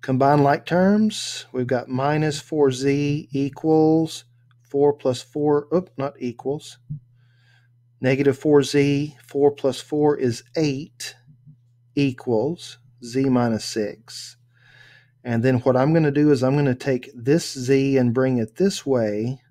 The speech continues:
and take this eight and bring it this way. So that's gonna give me negative four Z minus Z, and this eight, when he comes over, becomes negative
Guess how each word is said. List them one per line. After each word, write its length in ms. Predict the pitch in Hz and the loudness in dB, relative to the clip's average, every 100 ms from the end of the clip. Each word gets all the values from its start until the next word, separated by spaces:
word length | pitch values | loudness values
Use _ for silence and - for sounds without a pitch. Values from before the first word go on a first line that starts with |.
| _ _ _ _ _ _ _ _ | _ _ _ _ _ _ _ _
and 160 | 123 117 | -14 -10
take 320 | - 123 120 | -4 -4 -2
this 240 | 131 123 - - | -4 -4 -6 -4
eight 480 | 147 143 - - - - | -2 -2 -6 -16 -20 -8
and 180 | 120 117 | -4 -2
bring 220 | 117 113 | 0 -2
it 200 | 104 - | -4 -4
this 260 | 120 - - | -4 -4 -8
way. 400 | 113 - - _ _ _ _ _ - _ _ _ | -10 -10 -20 _ _ _ _ _ -20 _ _ _
So 220 | - 120 | -8 -2
that's 240 | 113 123 - | 2 2 2
gonna 220 | 156 131 | 2 2
give 260 | 127 127 | 2 2
me 180 | 131 127 | 2 2
negative 460 | 120 120 127 135 127 | 2 2 2 0 0
four 560 | - 147 139 139 131 | -2 2 4 2 0
Z 760 | 120 120 147 139 120 117 139 147 _ _ _ _ _ _ _ - | -8 -2 0 2 0 -2 -4 -6 _ _ _ _ _ _ _ -10
minus 800 | 123 120 131 165 180 175 - - | -4 -2 0 2 4 4 0 -12
Z, 720 | 120 117 123 113 110 117 165 170 _ _ _ _ - | -12 -4 0 0 -2 -2 -4 -6 _ _ _ _ -6
and 180 | 117 | -2
this 200 | 123 139 - | 0 -2 -4
eight, 380 | 143 151 165 - | 0 2 0 -4
when 100 | 135 | -4
he 80 | 127 | -4
comes 280 | - 139 123 | -2 -2 2
over, 220 | 131 127 | 2 0
becomes 460 | 120 117 123 113 123 | -4 -4 -4 -2 0
negative 640 | 123 143 175 170 139 | 0 2 2 4 2